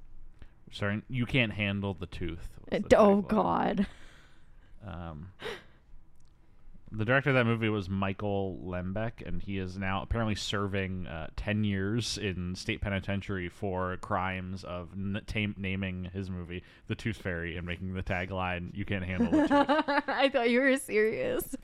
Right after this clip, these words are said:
Speaker 2: <laughs>
Speaker 1: No, he is unfortunately still out among us.
Speaker 2: <laughs> What a, what a guy.
Speaker 1: Um,
Speaker 2: But
Speaker 1: uh, keep your eyes open, folks, 'cause any day, uh,
Speaker 2: Tooth
Speaker 1: Michael
Speaker 2: Fairy
Speaker 1: Lembeck
Speaker 2: two.
Speaker 1: might appear.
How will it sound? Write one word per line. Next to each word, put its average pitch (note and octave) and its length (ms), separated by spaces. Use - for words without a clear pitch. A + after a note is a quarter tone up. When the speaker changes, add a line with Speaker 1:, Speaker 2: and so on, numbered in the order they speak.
Speaker 2:
<laughs> - 60
Speaker 1:
No, A#2+ 180
he B2+ 160
is B2+ 140
unfortunately G#2+ 680
still F#2+ 320
out F#2 220
among F2+ 280
us. - 440
Speaker 2:
<laughs> - 100
What G#3+ 460
a, F3 260
what G3+ 200
a G3+ 40
guy. G3+ 380
Speaker 1:
Um, A2 440
Speaker 2:
But A2+ 160
Speaker 1:
uh, G2+ 100
keep C3 180
your C3+ 100
eyes A#2 240
open, F#2+ 220
folks, F#2+ 360
'cause F#2 260
any G#2 260
day, E2+ 480
uh, D#2+ 320
Speaker 2:
Tooth G3+ 160
Speaker 1:
Michael G3+ 180
Speaker 2:
Fairy G3 140
Speaker 1:
Lembeck B2+ 200
Speaker 2:
two. C3 200
Speaker 1:
might A3 260
appear. A#3+ 580